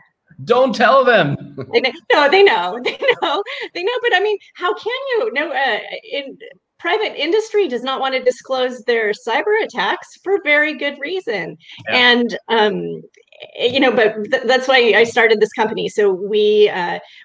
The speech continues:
Speaker 2: we give the private industry the privacy that they require, but we get actuaries and defense and intel industries or agencies the, um, A P T. That's a, that's just a fancy D O D word for the bad guys. Their, their
Speaker 1: Ah,
Speaker 2: behavior,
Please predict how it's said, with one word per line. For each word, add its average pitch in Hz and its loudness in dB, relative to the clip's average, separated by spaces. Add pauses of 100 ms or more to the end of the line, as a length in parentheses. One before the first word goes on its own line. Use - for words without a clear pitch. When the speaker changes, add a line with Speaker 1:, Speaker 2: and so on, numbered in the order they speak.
Speaker 2:
we 262 -8
give 214 -4
the 220 0
private 277 2
industry 262 -4 (140)
the 226 -6
privacy 220 -2
that 190 -12
they 190 0
require, 190 -4 (260)
but 214 2
we 226 4
get 226 0
actuaries 208 2
and 185 -6
defense 190 -8
and 196 -6
intel 185 -8
industries 170 -8
or 180 -2 (100)
agencies 190 -2 (120)
the, 175 -2
um, 156 -8 (680)
A 202 6
P 196 -6
T. 180 -2
That's 202 2
a, 233 4
that's 226 0
just 233 -6
a 220 -4
fancy 180 -2
D 175 -4
O 185 -2
D 185 -2
word 180 -2
for 165 -6
the 202 -4
bad 160 -2
guys. 160 -2 (400)
Their, 185 4
their 214 6
Speaker 1:
Ah, 233 4
Speaker 2:
behavior, 180 0